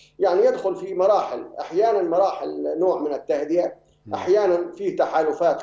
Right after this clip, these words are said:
Speaker 1: قصيرة الأمد، وأحيانًا كما نرى هذه الأيام صراع، وصراع حقيقي
Speaker 2: نعم.
Speaker 1: وواضح، وهذا طبعًا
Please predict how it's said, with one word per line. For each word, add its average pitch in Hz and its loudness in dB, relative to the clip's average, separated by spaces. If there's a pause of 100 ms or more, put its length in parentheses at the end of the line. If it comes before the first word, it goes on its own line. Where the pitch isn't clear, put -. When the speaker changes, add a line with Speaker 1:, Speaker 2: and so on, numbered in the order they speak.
Speaker 1:
قصيرة 135 -4
الأمد، 175 -2 (360)
وأحيانًا 262 4
كما 220 -2
نرى 214 2
هذه 175 0
الأيام 180 -4
صراع، 220 0
وصراع - 0
حقيقي - -6 (320)
Speaker 2:
نعم. 117 -6
Speaker 1:
وواضح، 190 2 (160)
وهذا 240 2
طبعًا 226 0